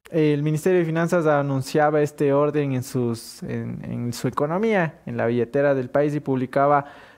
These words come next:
lo siguiente. Ponemos en pantalla la imagen número tres. El Ministerio de Finanzas destinó ciento dos millones al ies como parte de la devolución del iva pendiente del dos mil once, desde el dos mil once.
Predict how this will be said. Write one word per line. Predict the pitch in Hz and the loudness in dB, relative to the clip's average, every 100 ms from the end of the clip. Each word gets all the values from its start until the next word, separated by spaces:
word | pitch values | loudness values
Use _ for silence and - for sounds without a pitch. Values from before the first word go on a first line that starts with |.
| _ | _
lo | 160 175 196 190 - | 2 4 4 0 -8
siguiente. | - 185 180 208 175 | -4 0 0 0 0
Ponemos | 170 160 170 151 | 0 0 2 0
en | 139 | 0
pantalla | 139 143 151 151 | 0 2 2 2
la | 139 | 0
imagen | 135 135 151 | -2 -2 -2
número | 143 147 160 | 0 0 2
tres. | 220 190 | 2 2
El | |
Ministerio | 151 131 143 | 0 0 0
de | 139 | 0
Finanzas | 135 143 151 | 0 0 0
destinó | 131 - 135 | -2 -2 -4
ciento | 135 143 135 | -2 -2 0
dos | 135 135 | 0 0
millones | 135 127 139 143 131 | -2 0 0 0 0
al | 123 139 | 0 2
ies | 165 160 | 0 0
como | 143 127 | -2 0
parte | 131 143 | 0 0
de | 135 | 0
la | 127 | 2
devolución | 123 120 117 135 | 2 0 -2 -2
del | 127 | 0
iva | 131 135 | 0 0
pendiente | 127 123 131 143 | 0 -2 -2 0
del | 131 127 | 0 0
dos | 127 | 0
mil | 127 165 165 | 0 0 0
once, | 185 196 117 | -2 -2 -4
desde | 113 196 262 | 0 0 0
el | 190 | 0
dos | 147 | 0
mil | 143 156 | -2 0
once. | 160 156 131 | 0 -2 -4